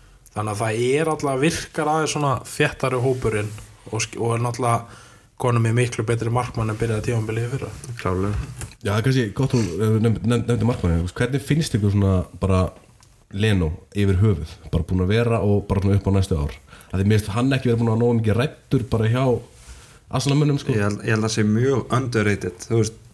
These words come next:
Speaker 2: ég sá tölfræði fyrra undir lok tímabils þar sem var að tala um hvað markmenn eru búin að tryggja mörg stig
Speaker 3: Mhm.
Speaker 2: og þar var hann til dæmis fyrir ofan Alisson.
Speaker 3: Já.
Speaker 2: Og hann var með, hann var með,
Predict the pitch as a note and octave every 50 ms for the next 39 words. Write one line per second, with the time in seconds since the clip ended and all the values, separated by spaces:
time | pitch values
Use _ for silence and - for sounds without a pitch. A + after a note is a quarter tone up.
0 | - - A#2+ A2 - - A2+ A2+ - - - - A#2 A#2+ - - D3 C#3+ B2 A#2
1 | A#2 C#3 C#3+ D3 B2+ G#2 F#2 G2 A2+ C3+ - - - - A2+ G#2+ G2+ A2 G#2+ G#2+
2 | A2 A2 A2+ B2 C#3+ D#3 E3 D3+ - - - - D3 B2+ A2 F2+ E2 F2+ F#2+ A#2+
3 | A#2+ - - - - - - - - - - G#2 G#2+ A2 A2 A2 A2 G#2+ G#2+ C3+
4 | C3 B2+ B2+ C3 C3 C3 C3 C3 B2+ A#2+ A#2+ - - - - - - - - -
5 | - - - - - - - - B2 A#2+ A#2+ A2 A#2 A2+ A2+ A2+ C3 D#3 - -
6 | - - - - D3+ D3 C#3+ C#3 C3 B2+ C3+ C3+ B2 A#2+ - - - D3 E3 -
7 | - - - E3+ D#3+ D#3+ E3 F3 E3 - - - - E3+ E3+ E3+ - - - -
8 | G2 F#2 F#2 F#2+ F#2+ - - - - - - B2+ D3+ D3+ C3 C#3 D#3 D#3+ D#3 D3+
9 | C#3 B2 A#2+ A#2+ B2 B2 C3+ D3+ C#3 A#2+ A2+ B2+ C#3 G#2+ F#2 - - - - -
10 | - F#2 E2+ F2 - - - - - - _ _ _ _ _ _ - - - _
11 | - - G#2+ B2 C3 B2+ A#2+ A#2+ B2+ B2+ B2+ B2 A2+ - - - - - - -
12 | - _ _ _ - B2 B2+ B2+ B2 A#2+ A#2+ B2 B2 A#2+ A#2+ A#2 A2